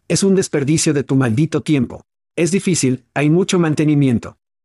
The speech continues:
Llame a Aspen Tech Labs y haga que lo hagan tan duro y pesado para usted.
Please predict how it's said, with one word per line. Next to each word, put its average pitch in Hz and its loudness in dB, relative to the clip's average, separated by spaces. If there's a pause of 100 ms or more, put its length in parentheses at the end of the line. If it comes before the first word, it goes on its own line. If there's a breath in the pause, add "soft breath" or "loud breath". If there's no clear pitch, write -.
Llame 175 0
a 156 0
Aspen 147 -2
Tech 156 -4
Labs 143 -2
y 135 0
haga 156 -2
que 147 -4
lo 135 0
hagan 143 -2
tan 135 0
duro 170 2
y 151 0
pesado 147 -2
para 131 -2
usted. 123 -2